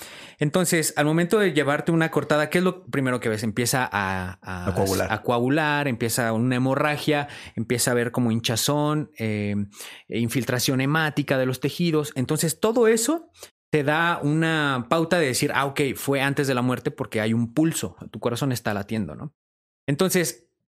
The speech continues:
Speaker 1: después de la muerte, todos esos indicios no se presentan. Haz de cuenta que si una persona, l-, sin vida le cortas, los, los bordes se ven blanquecinos, no hay retracción de
Speaker 2: Ah,
Speaker 1: tejidos,
Speaker 2: ok.
Speaker 1: no hay infiltración
Speaker 2: No se
Speaker 1: hemática,
Speaker 2: repara.
Speaker 1: no se repara, exacto.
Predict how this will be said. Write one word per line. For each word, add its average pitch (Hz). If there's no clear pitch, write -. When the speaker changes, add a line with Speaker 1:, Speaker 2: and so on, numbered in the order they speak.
Speaker 1:
después 214
de 233
la 214
muerte, 175
todos 160
esos 160
indicios 156
no 135
se 160
presentan. 175
Haz 131
de 151
cuenta 165
que 139
si -
una 170
persona, 143
l-, 135
sin 135
vida 147
le 120
cortas, 160
los, 131
los 123
bordes 135
se 123
ven 113
blanquecinos, 135
no 127
hay 117
retracción 113
de 110
Speaker 2:
Ah, 92
Speaker 1:
tejidos, 139
Speaker 2:
ok. 85
Speaker 1:
no 120
hay 123
infiltración 113
Speaker 2:
No 113
se 110
Speaker 1:
hemática, 131
Speaker 2:
repara. 135
Speaker 1:
no 123
se 131
repara, 123
exacto. 156